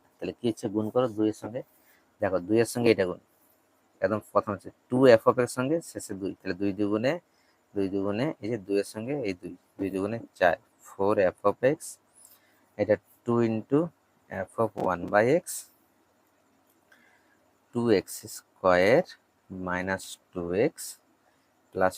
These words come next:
two, এটা, এটা তো এক দিয়ে গুণ করেছি, এটা তো এক দিয়ে গুণ করেছি, তাই না? তার মানে হচ্ছে f of x, two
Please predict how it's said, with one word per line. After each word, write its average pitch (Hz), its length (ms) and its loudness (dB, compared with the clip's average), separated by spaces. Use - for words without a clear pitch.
two, - 120 -18
এটা, 127 160 6
এটা 160 100 -6
তো 160 40 4
এক 151 120 4
দিয়ে 151 140 4
গুণ 143 140 0
করেছি, 139 220 0
এটা 117 160 -8
তো 120 80 0
এক 120 120 -2
দিয়ে 123 120 -2
গুণ 120 120 -2
করেছি, 120 200 -6
তাই 175 140 -2
না? - 40 -12
তার 98 120 -8
মানে 98 180 -2
হচ্ছে - 260 -6
f - 40 -20
of 104 60 -10
x, - 40 -20
two 113 160 0